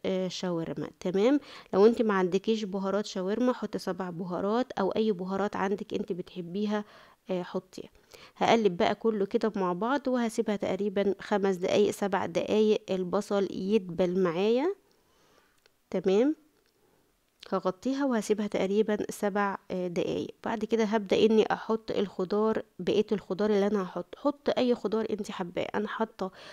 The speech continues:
طماطم متقشرة ومتقطعة قطع صغيرة، وحاطة كمان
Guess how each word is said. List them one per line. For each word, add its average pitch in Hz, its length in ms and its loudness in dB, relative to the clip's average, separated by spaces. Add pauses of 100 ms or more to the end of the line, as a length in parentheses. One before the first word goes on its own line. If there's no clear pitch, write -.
(220)
طماطم 196 520 2
متقشرة 196 540 -2
ومتقطعة 185 480 -2
قطع 214 240 -4
صغيرة، 214 640 0
وحاطة 220 460 0
كمان 202 500 4